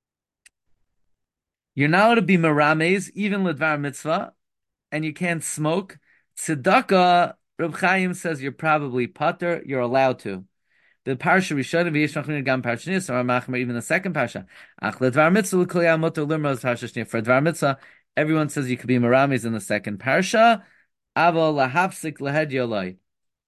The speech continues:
But to outright be mafsik, not ba'ayin lekaman siman samach zayin. Siv zayin. Haya osek b'melacha.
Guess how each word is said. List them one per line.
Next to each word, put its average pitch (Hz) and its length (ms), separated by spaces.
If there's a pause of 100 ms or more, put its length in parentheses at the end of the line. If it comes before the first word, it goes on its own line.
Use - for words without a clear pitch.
(300)
But 127 140
to - 220
outright 165 400
be 135 120
mafsik, 139 480
not 156 240
ba'ayin 139 280
lekaman 131 500
siman 131 320
samach 117 360
zayin. - 300 (500)
Siv 196 200
zayin. 120 500 (2250)
Haya 131 220
osek 143 440
b'melacha. 135 1200